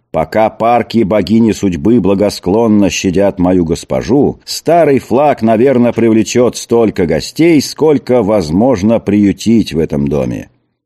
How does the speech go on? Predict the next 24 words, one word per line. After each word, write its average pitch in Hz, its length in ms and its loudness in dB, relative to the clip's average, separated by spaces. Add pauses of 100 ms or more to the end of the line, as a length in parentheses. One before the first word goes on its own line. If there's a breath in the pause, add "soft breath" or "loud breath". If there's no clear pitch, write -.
Родопис 170 500 0
нет 151 260 0
дома, 87 320 0
но 80 220 0
она 107 200 2
должна 101 480 0
скоро 95 320 -4
вернуться. 80 720 -6 (480)
Вечер 147 400 0
был 143 240 2
так 135 300 -2
хорош, - 580 -4
что 87 220 -2
она 143 220 0
вместе 95 440 -2
со 78 140 -4
всеми 76 340 -2
гостями 143 680 -2
вздумала 180 440 0
устроить 165 600 0
увеселительную 147 840 2
прогулку 127 560 0
по 85 160 -2
Нилу. 67 380 -4